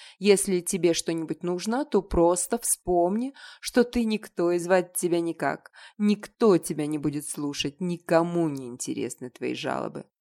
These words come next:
Постарайся это принять, и тебе станет легче жить. Отныне ты моя шлюха».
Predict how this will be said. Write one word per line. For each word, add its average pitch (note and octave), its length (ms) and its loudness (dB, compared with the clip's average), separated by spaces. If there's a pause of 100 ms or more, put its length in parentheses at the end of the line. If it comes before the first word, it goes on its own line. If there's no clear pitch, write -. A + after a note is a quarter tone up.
(320)
Постарайся C4 520 2
это B3 160 0
принять, A#3+ 680 -4
и A#3 80 -14
тебе C4+ 240 -2
станет A3+ 480 -4
легче F3+ 440 -6
жить. - 680 -14
Отныне F3 760 2 (400)
ты F#3 360 0
моя E3 360 2
шлюха». G3 760 2